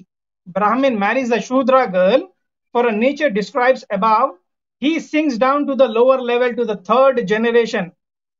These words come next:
This is how this explain। तो ये sink down हो रहा है lower level पर। कौन? Brahmin। अपना ब्राह्मण होकर शूद्रा की लेवल पर गिर जा रहा है, नीची जात पर गिर जा रहा है। तो ये कुछ equality justify नहीं कर रहा है।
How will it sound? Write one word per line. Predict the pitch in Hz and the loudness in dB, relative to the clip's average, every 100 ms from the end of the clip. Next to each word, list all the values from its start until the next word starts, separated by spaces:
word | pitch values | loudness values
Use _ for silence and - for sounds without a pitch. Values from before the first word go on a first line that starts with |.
| _ _ - | _ _ -4
This | 247 254 | -2 -2
is | 254 | -4
how | 180 233 247 | 0 0 0
this | 220 226 | -2 -4
explain। | 208 - 220 202 151 151 _ _ _ _ _ _ _ _ _ | -8 -8 -4 -4 -6 -12 _ _ _ _ _ _ _ _ _
तो | 269 | 0
ये | 285 | 0
sink | 285 277 294 247 | 0 0 0 2
down | 269 285 | 0 2
हो | 269 | 2
रहा | 254 | 0
है | 226 190 | -2 -2
lower | 208 247 | 0 0
level | 233 214 226 214 | 0 -2 -2 -4
पर। | 190 - _ _ _ _ _ _ | -6 -10 _ _ _ _ _ _
कौन? | 220 262 269 | 0 0 0
Brahmin। | 190 190 233 226 190 | 0 0 0 -4 -6
अपना | 196 214 | -6 -4
ब्राह्मण | 170 180 214 247 | -4 -2 -2 0
होकर | 233 226 202 220 247 349 - _ _ _ | 0 -2 -2 0 0 -2 -6 _ _ _
शूद्रा | - 233 240 254 | -8 -2 0 0
की | 240 | -2
लेवल | 226 214 226 | -2 -2 0
पर | 240 226 | 0 0
गिर | 240 | 0
जा | 233 233 | 0 0
रहा | 226 | 0
है, | 185 | -2
नीची | 214 220 277 | -2 -2 0
जात | 226 220 220 | 0 0 0
पर | 233 | -4
गिर | 214 208 | -2 0
जा | 202 | 0
रहा | 185 | 0
है। | 147 - _ _ _ _ 240 | -4 -12 _ _ _ _ -2
तो | |
ये | 254 | -2
कुछ | 269 294 - | -2 -4 -4
equality | 226 226 262 262 262 | -6 0 0 0 -2
justify | 226 226 277 269 262 | 0 -2 -2 0 2
नहीं | 254 254 | 0 -2
कर | 254 | 0
रहा | 254 | 2
है। | 202 175 | 2 -2